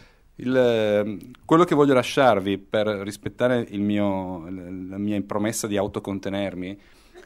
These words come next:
è quella di, di dire: qualunque, eh,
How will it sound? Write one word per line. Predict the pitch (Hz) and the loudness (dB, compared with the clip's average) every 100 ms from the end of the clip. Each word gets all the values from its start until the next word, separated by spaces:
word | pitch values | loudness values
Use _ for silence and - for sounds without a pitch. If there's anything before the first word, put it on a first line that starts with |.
| _ - - | _ -20 -12
è | 131 135 | -6 -4
quella | 156 160 | 0 2
di, | 147 135 123 | 2 0 -2
di | 120 117 | -4 -6
dire: | 117 107 98 92 90 - _ _ - _ _ _ - | -4 -4 -4 -4 -6 -16 _ _ -20 _ _ _ 0
qualunque, | 135 147 190 196 190 170 | 2 4 2 4 4 4
eh, | 123 120 110 107 104 101 | 2 -4 -2 -4 -6 -10